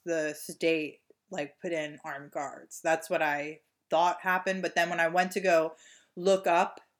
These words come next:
like, a, a shooting at a Whole Foods, I, I didn't find anything, so I was like, "Maybe I, I guess I made that up," but maybe it was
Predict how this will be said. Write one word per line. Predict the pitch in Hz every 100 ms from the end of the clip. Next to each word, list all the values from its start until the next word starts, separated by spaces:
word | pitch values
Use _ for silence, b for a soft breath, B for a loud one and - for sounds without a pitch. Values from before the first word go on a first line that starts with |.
| _
like, | 165 156
a, | 160 156
a | 160 160
shooting | - 185 170 170
at | 160
a | 147
Whole | - 160
Foods, | 156 185 180
I, | 170 170 -
I | 165
didn't | 175 156 -
find | 143 151 165
anything, | 196 220 247 247 247 247
so | 170
I | 165
was | 160
like, | 160 151
"Maybe | 156 156
I, | 165 156 -
I | 156
guess | 151 151 151
I | 165
made | 160 151 156 156
that | 151 147 -
up," | 160 180 - -
but | 156
maybe | 160 160 170
it | 151
was | 160 147